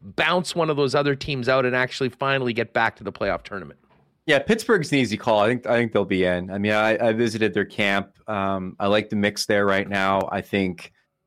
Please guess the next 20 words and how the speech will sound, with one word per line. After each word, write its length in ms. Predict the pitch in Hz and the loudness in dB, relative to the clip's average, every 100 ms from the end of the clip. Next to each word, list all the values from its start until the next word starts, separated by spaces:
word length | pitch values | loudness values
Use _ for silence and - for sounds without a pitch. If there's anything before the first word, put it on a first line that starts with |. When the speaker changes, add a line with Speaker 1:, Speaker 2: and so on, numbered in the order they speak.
| _ - | _ -2
Speaker 2:
while 220 | 110 107 | 2 4
he's 200 | 104 90 | 2 0
not 260 | 107 107 113 | 0 2 2
everybody's 440 | 107 101 101 98 | 2 2 0 0
favorite, 420 | - 107 98 107 | 0 2 2 0
Tristan 360 | 110 110 - 104 | -2 -6 -4 -2
Jarry 460 | 101 101 101 101 101 | 2 4 4 2 0
is 120 | 95 | -2
a 60 | |
good 220 | 90 101 95 | -4 -2 0
regular 320 | 98 101 95 | 0 0 -2
season 360 | - 98 95 | -4 -4 -2
goalie 540 | 95 95 101 101 98 104 | 0 2 2 0 -2 -4
and 280 | 104 95 90 | -4 -4 -6
can 100 | 95 | -4
get 160 | 95 | -4
the 80 | 98 | -4
job 320 | 85 95 90 | -2 0 0
done 220 | 90 92 95 | 0 -2 0
there. 380 | 95 95 95 | 0 0 -2